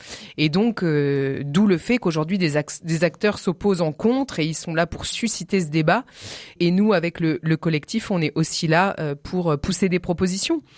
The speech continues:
Donc, on a tous un rôle à jouer. Ce qui est certain, c'est que la question de l'avenir, globalement, je sors des jeux, hein, mais des grands événements sportifs qui ont des impacts sur des enjeux de déplacement, sur des enjeux d'accueil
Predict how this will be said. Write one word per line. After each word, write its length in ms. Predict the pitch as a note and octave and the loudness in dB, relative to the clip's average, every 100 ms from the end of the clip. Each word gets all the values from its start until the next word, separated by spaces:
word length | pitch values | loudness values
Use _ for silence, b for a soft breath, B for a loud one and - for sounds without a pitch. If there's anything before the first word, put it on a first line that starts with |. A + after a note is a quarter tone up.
| B B | B B
Donc, 180 | E3 E3 | -2 0
on 140 | F3+ | 2
a 80 | E3+ | 2
tous 300 | E3+ B3+ B3 | 2 -2 2
un 80 | G3+ | 2
rôle 260 | F3 G3 | 2 2
à 80 | F3+ | 2
jouer. 400 | E3 D#3+ F3+ B3+ | 0 0 0 2
Ce 100 | B3 | 0
qui 80 | - | -4
est 40 | |
certain, 380 | E3 E3 - G#3 | -2 -2 -2 -2
c'est 160 | G#3+ F3+ | -2 -4
que 100 | D3+ | -4
la 60 | |
question 440 | C#3 D#3 - G3 F#3+ B B B B | -2 -4 -4 -4 -4 B B B B
de 120 | C#3+ | 2
l'avenir, 680 | D#3+ F3+ F#3+ A3 C4 A3+ E3+ | 4 4 4 2 4 2 0
globalement, 580 | E3 F3 F#3 G3 A3 A3+ | 0 2 2 2 2 2
je 120 | E3 | 0
sors 280 | - G3+ F#3 | 0 0 0
des 140 | G3 | 0
jeux, 300 | F3+ G#3 A3+ | 2 2 2
hein, 120 | F#3+ | 2
mais 140 | F#3+ D#3 | 0 -2
des 140 | C#3+ | -2
grands 340 | C#3 D3 F#3+ G#3+ | -2 2 2 2
événements 460 | F#3 E3+ E3 E3+ | 0 0 0 -2
sportifs 640 | E3 - E3 - A#3+ - - B B B B - | -6 -6 -6 0 0 -2 -10 B B B B -12
qui 420 | - G#3+ G#3 - | 0 4 4 2
ont 140 | E3 E3+ | -2 0
des 220 | E3 D#3 | 0 2
impacts 520 | D#3+ D#3 E3 D#3+ - | 0 2 0 0 -6
sur 540 | - - F3 E3+ D#3+ | -8 -4 0 0 0
des 200 | D3 D3 | 0 0
enjeux 240 | D#3 D3+ D#3 | 0 0 0
de 80 | D3 | -2
déplacement, 800 | C#3+ F#3+ G3+ F#3 - G#3+ G#3+ G#3+ _ _ _ - | 0 0 2 0 0 2 2 0 _ _ _ -10
sur 260 | - E3 | -4 0
des 220 | D#3+ D#3+ | 2 2
enjeux 240 | D#3+ D3+ D#3+ | 2 2 2
d'accueil 600 | E3+ F#3+ - A3 G#3 D#3 | 2 0 2 2 2 -2